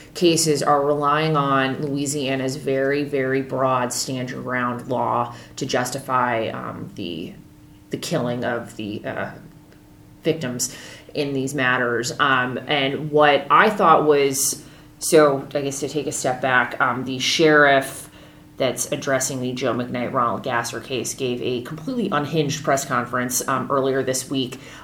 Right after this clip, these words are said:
I was, uh, I guess I had the misfortune of watching a big chunk of it live, and when he started reading internet comments that included homophobic slurs, the station I was watching just shut it off.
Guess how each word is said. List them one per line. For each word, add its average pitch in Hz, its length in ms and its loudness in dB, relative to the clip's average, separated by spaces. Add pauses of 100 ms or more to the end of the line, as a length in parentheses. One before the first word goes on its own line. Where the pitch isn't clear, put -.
(120)
I 143 220 8
was, 131 380 2
uh, 139 200 2
I 147 120 2
guess 151 180 2
I 156 40 2
had 151 160 0
the 147 60 -2
misfortune 156 600 4
of 139 100 2
watching 135 560 4
a 139 100 0
big 165 240 4
chunk 156 240 2
of 143 100 2
it 127 100 0
live, 135 500 8
and 135 120 2
when 135 120 -2
he 139 100 -4
started 135 680 2
reading 147 640 -2
internet 143 400 0
comments 135 480 0
that 135 140 2
included 131 440 0
homophobic 139 540 0
slurs, 139 600 2
the - 60 -8
station 151 420 2
I 127 120 2
was 131 140 -2
watching 143 580 4
just - 180 -4
shut 131 240 2
it 127 80 -2
off. 151 400 6